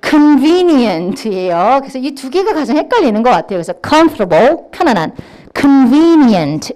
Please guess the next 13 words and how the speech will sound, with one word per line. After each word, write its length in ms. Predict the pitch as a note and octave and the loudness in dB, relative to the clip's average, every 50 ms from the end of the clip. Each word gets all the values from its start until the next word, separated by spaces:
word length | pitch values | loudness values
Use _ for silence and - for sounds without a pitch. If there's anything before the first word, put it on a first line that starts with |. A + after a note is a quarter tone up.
| - | -8
이 200 | - B3+ C4 D4+ | -4 -4 -2 0
음절밖에 800 | D#4+ E4 E4 E4 D#4+ D4 D#4 D4 C#4+ A3 - - - C4+ C#4+ C#4+ | 0 0 0 -2 0 0 2 0 0 0 -4 -6 -2 -2 0 0
강세가 440 | A3 D#3 D3 D3+ C#3+ E3 E3 F3+ D3+ | -2 -4 -8 -8 -10 -8 -8 -6 -6
안 140 | C#3+ E3 F3+ | -6 -6 -6
들어간다는 520 | F3 F#3 E3+ D3+ D#3 D#3 D#3 D3 D#3 D3+ | -6 -6 -6 -6 -8 -8 -10 -10 -10 -10
거 100 | D3+ D3+ - _ | -12 -12 -14 _
두 120 | - A#3 | -4 0
번 120 | A3+ B3 A#3+ | 0 2 2
한번 180 | G#3+ G#3 G3+ | 0 -2 -4
얘기해 220 | F3 D#3+ D#3 F#3 F3+ | -6 -6 -6 -6 -8
볼게요. 300 | E3+ F3+ - - E4+ F#4 F#4 F4+ - - - - - - - | -8 -10 -2 0 0 0 0 -4 -12 -18 -20 -20 -20 -8 -2
convenient, 880 | - C#4+ C4+ A#3+ B3+ D4+ D#4 D#4+ C#4 G#3+ D#3+ D3 C3+ D3 C#3 C3+ - | 2 2 4 4 4 4 4 4 4 4 2 0 -2 -4 -6 -8 -8
시작. 600 | - - - - G3+ F#3 E3+ B3+ D#4 F#4 G#4 - | -12 -16 -8 -6 -6 -2 0 0 0 0 -2 -6